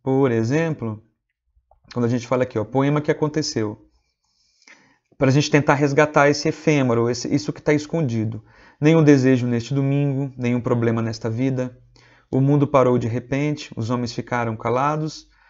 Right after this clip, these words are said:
Domingo sem fim nem começo. A mão que escreve este poema não sabe o que está escrevendo, mas é possível que, se soubesse, nem ligasse." Então, eu acho legal esse, essa característica, eu separei esses poemas aqui justamente por isso, mas a gente tem N poet-,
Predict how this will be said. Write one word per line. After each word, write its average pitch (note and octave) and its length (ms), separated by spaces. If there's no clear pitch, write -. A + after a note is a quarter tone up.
Domingo F#3+ 500
sem F#3+ 240
fim E3+ 240
nem E3 160
começo. B2+ 600
A C#3 100
mão E3 220
que E3 80
escreve C#3 380
este D3 160
poema D3+ 340
não E3+ 160
sabe E3 320
o C#3 60
que - 40
está - 160
escrevendo, A2 640
mas A#2+ 160
é B2+ 60
possível B2+ 600
que, A#2+ 120
se A2+ 180
soubesse, B2+ 640
nem B2+ 200
ligasse." - 600
Então, - 180
eu E3+ 160
acho G#3+ 240
legal E3 580
esse, B2 720
essa B2+ 220
característica, D3 600
eu D#3+ 40
separei D3 320
esses C#3+ 200
poemas C3+ 340
aqui C#3+ 140
justamente C3 440
por C3+ 120
isso, D3+ 180
mas C#3+ 120
a C#3+ 40
gente C3+ 180
tem C#3+ 200
N D3 300
poet-, B2+ 440